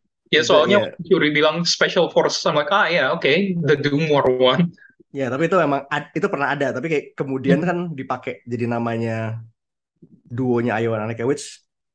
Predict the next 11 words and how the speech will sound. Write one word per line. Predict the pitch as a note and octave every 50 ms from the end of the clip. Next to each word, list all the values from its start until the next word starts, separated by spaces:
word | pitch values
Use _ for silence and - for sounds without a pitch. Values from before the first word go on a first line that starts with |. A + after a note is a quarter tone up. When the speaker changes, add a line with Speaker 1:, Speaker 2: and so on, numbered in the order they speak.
| _
Speaker 2:
well, | - C3+ E3 A3 F4+ F#4 - _ - - - - - _ -
eh, | C3+ C#3+ D3 C#3+ C#3+ C#3+
seperti | - C3+ - C#3 C3 C#3 C#3 C#3 C#3 -
kita | - C#3+ C#3 C3 B2+
lihat | B2 B2 B2 B2
di | A#2+ A#2+ A#2+ A#2+ A#2+ A#2+ A#2+ A#2+ A#2+ A#2 A2+ A2
filmnya, | B2+ A#2 A#2+ D3 D3+ C3
they | C3 B2
gay, | G2+ A#2 C3 D3+ E3+ F3 E3+ E3+ E3 D#3+ D#3 D3 C#3+ C3
bro. | B2 C3 C3+ C#3+ D#3 E3+ G3+ G3+ G3+ _ _ _ _ _ _ _ _ _ _ - -
Speaker 1:
Yeah, | - G#3 A#3 D4 D#4+ -